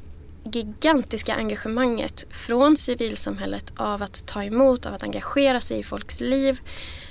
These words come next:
Ehm, det är ju fantastiskt. Eh, och det måste vi ju se till. Jag tänker vi kanske...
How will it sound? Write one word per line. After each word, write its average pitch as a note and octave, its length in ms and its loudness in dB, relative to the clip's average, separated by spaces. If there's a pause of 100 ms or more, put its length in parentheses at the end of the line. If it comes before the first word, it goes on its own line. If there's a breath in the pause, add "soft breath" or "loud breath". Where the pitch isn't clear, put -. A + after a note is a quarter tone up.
(100)
Ehm, G#3+ 640 -2 (540)
det A3+ 200 0
är D#4+ 60 8
ju D4 80 6
fantastiskt. - 800 -4 (440)
Eh, A3 400 -6 (1160)
och A#3+ 160 2
det C4+ 180 8
måste C#4 260 6
vi G#3+ 80 -2
ju G#3+ 60 0
se D4 340 0
till. - 220 -4 (640 soft breath)
Jag - 80 -14
tänker A#3+ 180 2
vi A#3+ 80 0
kanske... A3 680 0